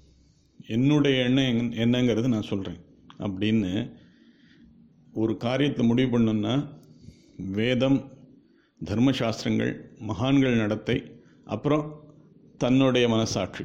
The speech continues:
இப்படி எல்லாத்தையும் வச்சுட்டு இந்த ஆர்டர்ல முடிவு பண்ணணும்னு இருக்கு அப்படின்னு சொல்லி ராமர் வேதத்துலேருந்து வந்து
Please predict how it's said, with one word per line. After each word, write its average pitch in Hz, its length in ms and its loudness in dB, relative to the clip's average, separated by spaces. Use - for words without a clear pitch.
இப்படி 110 280 -2
எல்லாத்தையும் 139 540 2
வச்சுட்டு 127 220 -2
இந்த 127 340 2
ஆர்டர்ல 135 600 0
முடிவு 127 400 2
பண்ணணும்னு 107 240 0
இருக்கு 101 560 -4
அப்படின்னு 110 340 -2
சொல்லி 113 320 -4
ராமர் 120 480 0
வேதத்துலேருந்து 123 920 0
வந்து 127 600 0